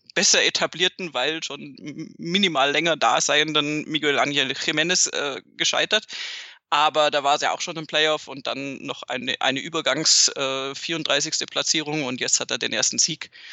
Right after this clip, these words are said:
Und der ist natürlich auch einer, der der Rekordsuche von Bernhard Langer da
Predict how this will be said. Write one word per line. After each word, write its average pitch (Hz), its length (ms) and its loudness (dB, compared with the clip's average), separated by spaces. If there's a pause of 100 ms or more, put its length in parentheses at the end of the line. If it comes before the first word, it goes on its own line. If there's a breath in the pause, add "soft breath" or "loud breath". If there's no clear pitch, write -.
(520 loud breath)
Und 135 420 2 (140)
der 127 140 4
ist - 200 2
natürlich 160 400 -2
auch - 160 2
einer, 202 340 2
der 170 520 2 (160)
der 156 500 0 (240 loud breath)
Rekordsuche 185 1300 0
von 165 240 -6
Bernhard 147 320 0
Langer 160 260 2
da 160 240 2